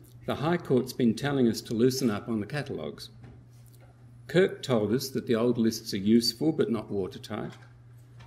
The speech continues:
that there is no, quote, "rigid taxonomy." That's come to stand for something much more than just a taxonomic disclaimer. Old grounds tend now to have less definable com-,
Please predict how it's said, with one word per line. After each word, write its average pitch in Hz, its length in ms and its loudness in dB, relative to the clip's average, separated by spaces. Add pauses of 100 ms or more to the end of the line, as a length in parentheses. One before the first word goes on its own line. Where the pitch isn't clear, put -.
(720)
that 127 280 4
there 120 140 6
is 113 120 6
no, 131 320 6
quote, 127 540 0
"rigid 123 500 2
taxonomy." 127 680 -4 (1080)
That's 160 240 2
come 175 260 4
to 147 120 -2
stand 127 520 2
for 127 100 -6
something 120 440 4
much 131 260 2
more 127 360 6
than 104 160 2
just 113 240 -2
a 107 60 -2
taxonomic 117 760 0
disclaimer. 127 640 -6 (1200)
Old 139 300 2
grounds 123 520 2
tend 120 300 6
now 120 240 6
to 117 140 -4
have 107 200 -2
less 117 220 2
definable 110 600 -2
com-, 110 360 -4